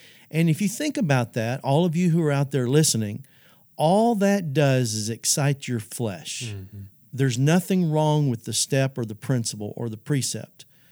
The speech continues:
Speaker 1: But if you're trying to do that in your own strength to measure up, to be adequate, to be good enough, then you're not depending upon the Holy Spirit that lives inside of you. And that's what grace always brings us back to, is to dependence on
Speaker 2: Mm.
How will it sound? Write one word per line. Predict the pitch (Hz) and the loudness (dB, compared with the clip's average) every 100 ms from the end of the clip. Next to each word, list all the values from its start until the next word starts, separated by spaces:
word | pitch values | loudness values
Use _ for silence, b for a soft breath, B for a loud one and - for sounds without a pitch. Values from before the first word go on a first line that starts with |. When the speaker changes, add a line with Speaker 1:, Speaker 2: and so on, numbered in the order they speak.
| b b b b b b b - | b b b b b b b -14
Speaker 1:
But | 123 147 139 | 0 2 2
if | 156 135 | -4 -2
you're | 151 | -2
trying | 135 - 175 190 185 180 151 | -2 0 0 2 2 2 0
to | - | -6
do | 117 104 160 170 | -10 -2 0 2
that | 143 131 | 2 2
in | 127 | 2
your | 120 117 | 0 2
own | 135 123 | 2 2
strength | - 151 151 120 - | -2 -2 0 0 -2
to | - | -4
measure | 120 127 131 113 123 | 0 2 0 0 0
up, | 123 - | 0 -2
to | 110 | -6
be | 117 | -4
adequate, | 123 131 127 127 120 - | 0 -2 -2 -4 -6 -8
to | |
be | 117 | -10
good | 107 135 135 | -2 0 2
enough, | 113 104 104 - - | 0 -2 -8 -12 -16
then | 113 123 120 | -6 -2 0
you're | 123 143 143 | 2 2 2
not | 135 131 127 107 123 | 2 2 0 -2 -8
depending | 113 107 123 123 113 | -10 -4 0 0 -2
upon | 101 113 110 107 | -4 -4 -2 -4
the | 104 104 | -6 -6
Holy | 127 110 | -4 -4
Spirit | 101 - 113 - | -6 -6 -8 -8
that | - | -10
lives | 113 104 | -10 -8
inside | 101 101 120 110 | -8 -6 -6 -8
of | - | -10
you. | - 95 - b b b b b - | -14 -14 -18 b b b b b -8
And | 113 110 | -4 0
that's | 131 147 - - | 2 2 0 -6
what | 117 117 123 | -4 -8 -6
grace | 123 120 117 | -4 -2 -2
always | - 117 120 113 | -6 -6 -4 -4
brings | 110 117 104 | -4 -4 -4
us | 101 | -8
back | - 113 107 - | -8 -10 -10 -8
to, | 110 104 - | -6 -6 -8
is | 107 - | -10 -8
to | 120 | -10
dependence | 104 101 - 127 110 95 - - - | -10 -12 -4 -4 -4 -8 -12 -14 -8
on | 110 | -6
Speaker 2:
Mm. | 104 | -6